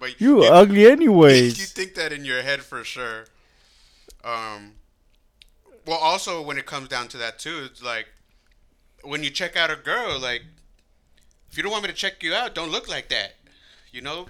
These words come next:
Speaker 1: Or, I
Speaker 2: Oh,
Speaker 1: don't
Speaker 2: you
Speaker 1: know.
Speaker 2: can't say that.
Speaker 1: Nah, you're right. You can't say that. But I do remember, and, you know, example with my wife before, maybe a whole year before we started dating, because we had mutual friends. I saw her at a function, and she was looking good,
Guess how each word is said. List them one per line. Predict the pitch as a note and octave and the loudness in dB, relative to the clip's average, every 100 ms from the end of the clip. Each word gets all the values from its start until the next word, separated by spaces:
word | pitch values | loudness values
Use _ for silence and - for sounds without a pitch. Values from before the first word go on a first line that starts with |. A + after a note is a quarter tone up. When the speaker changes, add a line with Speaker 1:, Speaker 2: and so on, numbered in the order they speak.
| _ _ | _ _
Speaker 1:
Or, | C3 B2+ | -14 -6
I | A2+ | -2
Speaker 2:
Oh, | A2 | -2
Speaker 1:
don't | A#2 | -2
Speaker 2:
you | |
Speaker 1:
know. | A#2 | -4
Speaker 2:
can't | G#2 E2 | -4 -6
say | E2 D2 | -10 -10
that. | D2 D2 _ - - | -10 -14 _ -20 -18
Speaker 1:
Nah, | B2 A#2 | -12 -10
you're | A#2 | -10
right. | A2 A2+ | -12 -12
You | |
can't | C3 B2 | -12 -14
say | - G#2+ | -12 -14
that. | G2 G2 _ - _ | -14 -18 _ -20 _
But | C#3 B2+ | -12 -6
I | C3+ C3+ | -4 -6
do | D3 E3 | -10 -14
remember, | D#3+ D3 C3+ B2 B2 | -14 -10 -10 -10 -12
and, | A#2 C3 B2+ B2+ A#2+ | -10 -12 -12 -16 -18
you | C3 | -16
know, | A2+ A2 G#2+ | -14 -16 -20
example | A2+ A2+ A#2+ A#2 A#2 A2 | -20 -14 -14 -14 -20 -20
with | A2 | -18
my | A2 | -16
wife | G#2+ B2 A2+ _ | -12 -12 -14 _
before, | _ B2+ D3 C#3 - _ _ - - - | _ -12 -10 -10 -14 _ _ -20 -20 -20
maybe | B2+ C3+ C#3 | -14 -12 -10
a | B2+ | -12
whole | C3+ C#3+ | -12 -12
year | C3+ E3 | -8 -10
before | C#3 B2+ B2+ | -12 -18 -18
we | B2 | -16
started | C3 A#2+ A#2 | -12 -12 -12
dating, | A#2+ A2+ | -14 -14
because | A2 A#2+ | -20 -18
we | B2 | -14
had | A#2+ | -14
mutual | A#2+ B2 - A#2 | -14 -20 -20 -20
friends. | - B2+ B2 | -16 -16 -14
I | A2 | -16
saw | - A#2+ B2 | -10 -6 -6
her | C3+ | -6
at | C#3 | -8
a | C3+ | -10
function, | C3 A#2+ A#2 B2+ A#2+ - - - | -12 -14 -14 -16 -16 -18 -20 -18
and | A2+ | -14
she | C3 | -12
was | C3+ B2 | -12 -12
looking | B2+ D3 C#3 | -14 -14 -14
good, | B2 A2+ A#2+ | -12 -10 -12